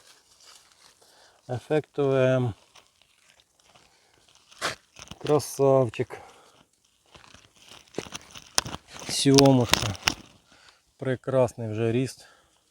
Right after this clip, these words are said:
Так, парфюм. Кривбас. Кривбас як вигнався вже.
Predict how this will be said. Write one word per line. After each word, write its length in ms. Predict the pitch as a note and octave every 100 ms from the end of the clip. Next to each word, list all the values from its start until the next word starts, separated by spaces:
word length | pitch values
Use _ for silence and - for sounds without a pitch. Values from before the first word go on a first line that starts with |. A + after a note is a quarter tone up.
| _ _ _ _ _ _ _ _ _ _ _ _ _ _ _ - _ - - _ _ _ - - _ _ _ - _ _ _ _ _ _ _ _ -
Так, 380 | C#3+ C3+ A#2+ - -
парфюм. 880 | D3+ D3+ - - C#3 C3+ B2 G#2+ F2+ _ _ _ _ _ _ _ _ _ _ _ _ _ _ _
Кривбас. 960 | - D3 D3+ C3 B2 B2 C3+ A#2 G2+ - _
Кривбас 680 | C#3+ C#3+ B2+ A#2+ C#3 A2+ A2+
як 260 | C3 -
вигнався 540 | C3 A#2+ A2+ A2 - G#2+
вже. 300 | G#2+ C3